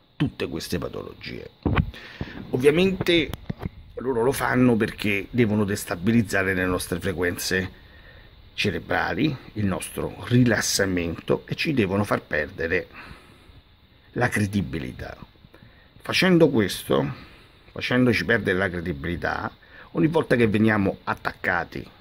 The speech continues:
manipolati, voglio sempre ricordare che sono esperimenti militari di agenzie segrete deviate che operano attraverso medici militari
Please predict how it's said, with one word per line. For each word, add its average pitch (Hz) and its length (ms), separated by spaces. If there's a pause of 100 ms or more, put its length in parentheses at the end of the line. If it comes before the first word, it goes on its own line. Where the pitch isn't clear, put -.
(100)
manipolati, 92 880 (840)
voglio 101 280
sempre 101 300
ricordare 92 440
che 92 80
sono 82 380
esperimenti 101 1080
militari 110 880
di 98 100
agenzie 98 840 (100)
segrete 107 680
deviate 107 760
che 98 160
operano 90 520
attraverso 95 640
medici 92 880 (300)
militari 120 1300